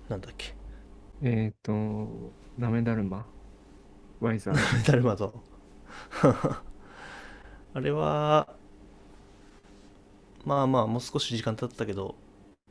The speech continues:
Speaker 2: うん。
Speaker 1: どうなんだろうね。でもなんかその、いろいろ思ったけど、最近、あんまり、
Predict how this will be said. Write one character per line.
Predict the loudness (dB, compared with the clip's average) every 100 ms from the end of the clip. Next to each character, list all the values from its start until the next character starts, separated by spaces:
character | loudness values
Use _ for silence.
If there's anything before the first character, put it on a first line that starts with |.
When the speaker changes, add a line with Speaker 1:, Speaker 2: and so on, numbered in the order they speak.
| -6
Speaker 2:
う | 0
ん。 | 2 0 -4 -10 -20 -20 -20 -20 -20 -20 -20 -20 -20 -20 -20 -20 -20 -20 -20 -16
Speaker 1:
ど | -10 -6 -4
う |
な | -4
ん |
だ | -4
ろ | -6
う |
ね。 | -6 -6
で | -2
も | 0
な | 0
ん |
か | -2 -4
そ | -2 -2
の、 | -2 -6 -10 -18 -18 -20 -20 -20 -20 -20 -20 -14
い | -6
ろ | -4
い |
ろ | 0 0
思 | -2
っ |
た | -2 -4
け | 0
ど、 | 2 0 -4 -12 -20 -20 -20 -20
最 | -6 -6
近、 | -4 -4 -2 -2 -6 -16 -20 -20 -20 -14 0
あ |
ん | 2 4
ま | 4
り、 | 2